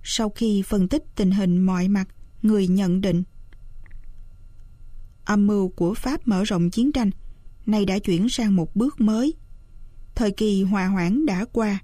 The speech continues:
Chúng ta đã nhân nhượng, nhưng càng nhân nhượng thì kẻ địch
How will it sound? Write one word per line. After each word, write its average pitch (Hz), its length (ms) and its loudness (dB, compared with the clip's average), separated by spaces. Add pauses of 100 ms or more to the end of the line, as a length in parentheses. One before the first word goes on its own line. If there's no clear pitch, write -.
(760)
Chúng 254 260 2
ta 214 180 0
đã 190 140 0
nhân 240 400 2
nhượng, 180 300 2 (560)
nhưng 208 360 4
càng 196 300 0
nhân 220 260 2
nhượng 175 260 2 (400)
thì 196 360 0
kẻ 185 180 0
địch 214 200 -2